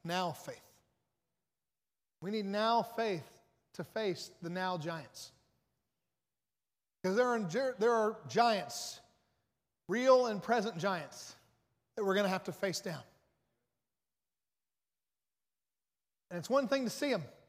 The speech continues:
It's another thing when you have to fight 'em. And we, we are called to fight those giants in our culture, in our communities, the giants of addiction, the giants of broken marriages, the giants of fatherlessness in our,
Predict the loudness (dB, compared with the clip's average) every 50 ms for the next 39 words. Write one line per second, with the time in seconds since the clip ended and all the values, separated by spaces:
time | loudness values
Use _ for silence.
0 | _ _ _ _ _ _ _ _ _ _ _ -8 -2 2 2 2 2 0 -2 -4
1 | -4 -4 -4 -2 0 -2 -2 -2 0 2 2 2 2 0 -4 -12 -16 -20 -20 _
2 | _ _ _ _ _ _ _ _ _ _ _ _ _ _ _ _ _ _ _ _
3 | _ _ _ -8 -2 0 0 2 0 0 -2 -4 -4 -4 -2 0 0 -2 -2 -2
4 | -2 0 0 2 0 0 -2 -6 -4 -6 -6 -6 -6 -6 -8 -8 -8 -10 -12 -12
5 | -12 -14 -18 -20 -20 -20 -20 _ _ _ _ _ _ -6 -4 -4 -4 -2 0 0
6 | 0 0 0 -4 -8 -8 -8 -8 -8 -8 -6 -4 -2 -2 -2 -2 -4 -6 -8 -10
7 | -8 -6 -2 0 2 2 0 0 -4 -8 -8 -8 -10 -10 -14 -20 _ _ _ -8
8 | -4 -2 -2 -2 -4 -6 -10 -10 -12 -14 -18 _ _ _ _ _ _ _ _ _
9 | _ _ _ _ _ _ _ _ _ _ _ _ -10 -6 0 4 6 6 8 6
10 | 4 2 0 -4 -4 -4 -6 -6 -8 -12 -18 -20 _ _ _ _ _ _ _ _
11 | _ 4 4 4 4 4 0 -4 -4 -6 -8 -10 -8 -6 -2 0 0 2 0 0
12 | -2 -6 -6 -6 -6 -6 -6 -8 -12 -16 _ _ _ _ _ _ _ _ _ _
13 | _ -2 2 4 4 6 4 2 0 -2 -4 -6 -4 -2 0 2 2 2 2 2
14 | 0 0 -2 -4 -6 -8 -10 -12 -12 -12 -12 -10 -12 -12